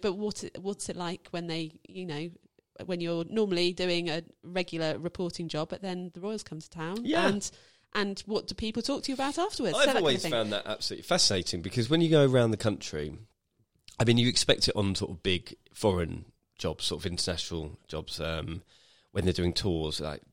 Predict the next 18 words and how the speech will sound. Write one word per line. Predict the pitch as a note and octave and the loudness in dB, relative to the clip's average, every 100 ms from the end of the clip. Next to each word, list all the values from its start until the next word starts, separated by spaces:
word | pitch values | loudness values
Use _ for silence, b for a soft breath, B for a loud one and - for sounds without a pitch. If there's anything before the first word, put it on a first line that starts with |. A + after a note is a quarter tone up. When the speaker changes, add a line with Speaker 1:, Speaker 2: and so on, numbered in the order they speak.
| - | -20
Speaker 2:
you | - | -20
know, | - - | -20 -16
The | E2+ - - | -16 -16 -8
World | F#2 F2 E2+ | -4 -2 -2
and | |
His | E2+ | -2
Wife | F#2+ G2 E2 | 4 4 2
will | E2 | -6
come | - D#2 | -8 -8
out. | C2+ - | -6 -4
But | G#2 | 2
when | E3 E3 D#3 | 4 4 0
you're | C#3+ C3 | 0 0
just | B2+ A#2 - A2 | -2 -6 -2 0
in | G2+ | 0
sort | - - F2 | -2 -4 -6
of | - | -2
Bradford | G#2 G2+ - - D#2+ | 2 2 -2 -8 -8